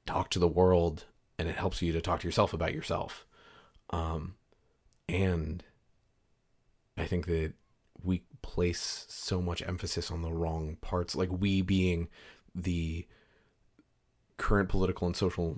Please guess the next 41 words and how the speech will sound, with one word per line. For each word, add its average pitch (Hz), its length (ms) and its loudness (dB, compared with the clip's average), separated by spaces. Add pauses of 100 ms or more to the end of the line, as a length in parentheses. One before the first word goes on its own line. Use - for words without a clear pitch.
majority 92 640 2
in 87 120 2
the 82 80 0
United 80 320 -2
States, - 640 -2 (1400)
put 92 180 2
so - 460 2
much 95 220 4
emphasis 87 420 -2
on 82 100 -2
the 80 80 -2
wrong 78 220 -4
parts - 280 -4
of - 120 -10
that. 101 220 -8 (1080)
Like, 92 140 0
to 113 100 2
the 107 60 8
point 127 220 6
that, 117 100 0 (300)
like, 95 240 2 (220)
the 104 60 2
fact 117 220 4
that 131 100 10
we're 113 100 6
not 104 180 6
having 101 200 4
a 92 60 6
conversation 95 720 2 (100)
about 90 300 2
why 82 400 4
whiteness 87 520 0
is 82 140 -2
even 85 280 0
a 82 100 -6
thing, 92 600 0 (680)
like, 95 200 2
the 98 120 6
idea 104 260 6
of, 85 160 2 (320)
like, 92 280 2